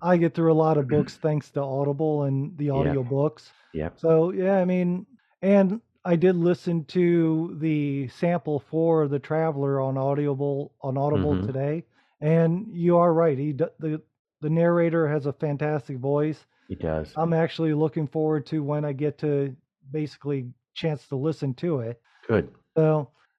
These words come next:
Speaker 1: now you have, you have a immense imagination, it seems. Where, where do you start pulling these ideas from? What makes you think about these things? Or is it just random, you know,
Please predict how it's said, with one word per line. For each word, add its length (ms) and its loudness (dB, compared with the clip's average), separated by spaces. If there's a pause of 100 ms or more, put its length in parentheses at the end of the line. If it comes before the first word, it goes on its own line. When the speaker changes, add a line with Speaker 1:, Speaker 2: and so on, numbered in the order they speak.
Speaker 1:
now 460 -2 (260)
you 200 -2
have, 460 0 (360)
you 120 -4
have 220 0
a 360 0 (200)
immense 480 0
imagination, 720 -2
it 140 -8
seems. 460 -2 (120)
Where, 800 2 (160)
where 280 -2
do 60 0
you 100 0
start 320 -2
pulling 360 0
these 180 -2
ideas 600 -2
from? 420 -4
What 300 -2
makes 380 -4
you 140 -4 (140)
think 200 -4
about 260 -4
these 200 -6
things? 380 -6 (340)
Or 140 4
is 80 2
it 80 2
just 220 -2
random, 640 0 (360)
you 140 0
know, 400 2